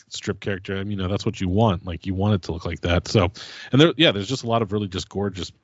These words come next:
scenes in this movie that you could just pause it and, you know, blow it up and make a poster out of it, and it would look really cool on a wall. So, yeah, for that, I love it. Um,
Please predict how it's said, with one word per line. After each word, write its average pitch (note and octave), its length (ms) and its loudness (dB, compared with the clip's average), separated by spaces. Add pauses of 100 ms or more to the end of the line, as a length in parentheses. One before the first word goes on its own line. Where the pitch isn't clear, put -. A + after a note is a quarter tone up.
scenes G#2 520 -2
in F#2 200 -8
this F2+ 160 -6
movie G2 300 0
that E2+ 200 -4
you F#2 100 -10
could F2+ 120 -2
just F#2 160 -2
pause F#2 360 -2
it F2 140 -4
and, E2+ 260 -8 (420)
you F#2+ 100 0
know, D#2+ 200 -2
blow G2 360 2
it F#2 40 2
up F#2+ 220 0
and E2 240 -12 (320)
make F#2+ 260 -6
a F2 40 -8
poster F2+ 420 -4
out D#2+ 100 -6
of E2 120 -10
it, E2+ 160 -8
and F#2 120 -12
it F2 100 -8
would F2 180 -10 (580)
look F#2+ 180 -4
really F2+ 160 2
cool G#2 260 2
on F#2 100 2
a - 20 2
wall. G2 320 4
So, G2+ 300 0 (340)
yeah, D3+ 160 4
for C#3+ 140 -2
that, D#3+ 180 6
I C#3+ 80 -2
love A#2+ 280 -6
it. C3 180 -6
Um, C3+ 280 -2